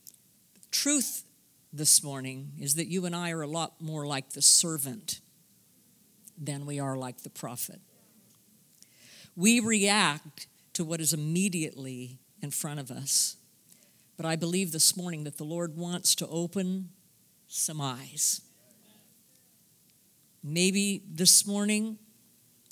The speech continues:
there are those in this room, you are surrounded by the spirit of fear. Fear that overwhelms you,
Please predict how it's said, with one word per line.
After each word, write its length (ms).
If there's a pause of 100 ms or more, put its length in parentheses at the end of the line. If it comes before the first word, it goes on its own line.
(720)
there 240
are 60
those 420
in 160
this 260
room, 600 (1500)
you 200
are 120
surrounded 1000 (1400)
by 160
the 100
spirit 460
of 60
fear. 440 (1700)
Fear 460
that 140
overwhelms 920
you, 260